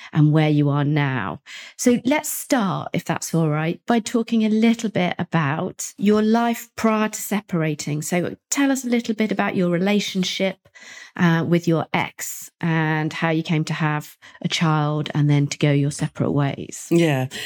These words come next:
Speaker 2: Well, I met him when I was nineteen and f-, was, fell head over heels. I don't think he was particularly fussed about having a relationship at that point, but, um,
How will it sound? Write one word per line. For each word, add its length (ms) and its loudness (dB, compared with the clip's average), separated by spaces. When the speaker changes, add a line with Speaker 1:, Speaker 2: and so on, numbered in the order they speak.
Speaker 2:
Well, 180 4
I 120 4
met 160 6
him 160 6
when 100 6
I 40 4
was 120 2
nineteen 960 4
and 540 4
f-, 160 -10
was, 240 0
fell 240 0
head 240 0
over 180 2
heels. 460 0
I 60 -6
don't 180 -2
think 140 -4
he 160 6
was 100 -2
particularly 400 -2
fussed 360 -4
about 140 -2
having 200 4
a 20 4
relationship 560 -2
at 80 -6
that 180 -6
point, 420 -2
but, 220 -2
um, 320 0